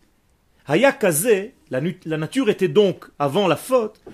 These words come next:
Shemitor Gvulotea ou Midotea Metzumtzamot Shel Abria, Itzmach Hanetzach Shu Bilti Gvuli.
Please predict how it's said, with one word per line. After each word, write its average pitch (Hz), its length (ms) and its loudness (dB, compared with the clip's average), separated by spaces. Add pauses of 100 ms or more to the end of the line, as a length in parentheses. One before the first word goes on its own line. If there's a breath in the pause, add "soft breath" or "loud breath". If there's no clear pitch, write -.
Shemitor 185 600 0
Gvulotea 196 720 0
ou 180 80 -4
Midotea 170 580 -2
Metzumtzamot 170 760 -4
Shel 185 180 -8
Abria, 160 460 -4 (180 soft breath)
Itzmach 180 400 -6
Hanetzach 170 440 -4
Shu 139 160 -6
Bilti 139 280 -10
Gvuli. 107 300 -12